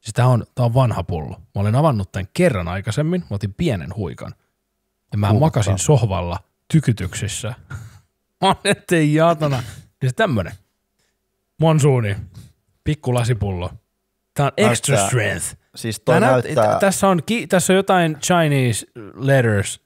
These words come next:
Speaker 1: tossa alapuolella.
Speaker 2: Siis yskänlääkepullo.
Speaker 1: Kyllä. Ja makukin on hyvin pikantti yskänlääke. Tää on Monster M kolme.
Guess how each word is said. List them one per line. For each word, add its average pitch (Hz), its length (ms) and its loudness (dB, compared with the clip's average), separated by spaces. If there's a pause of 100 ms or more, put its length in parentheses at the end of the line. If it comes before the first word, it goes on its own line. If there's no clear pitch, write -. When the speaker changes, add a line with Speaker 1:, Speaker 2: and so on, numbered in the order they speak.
Speaker 1:
tossa 113 300 -2
alapuolella. 131 600 0
Speaker 2:
Siis 139 160 -2
yskänlääkepullo. 104 920 -2 (360)
Speaker 1:
Kyllä. 156 400 2 (320)
Ja 127 80 0
makukin 147 520 0
on 107 200 0 (440)
hyvin 127 280 0
pikantti 110 460 -4
yskänlääke. 98 680 -4 (460)
Tää 120 80 -6
on 117 60 -2
Monster 139 460 0 (180)
M 107 100 -4
kolme. 87 420 -8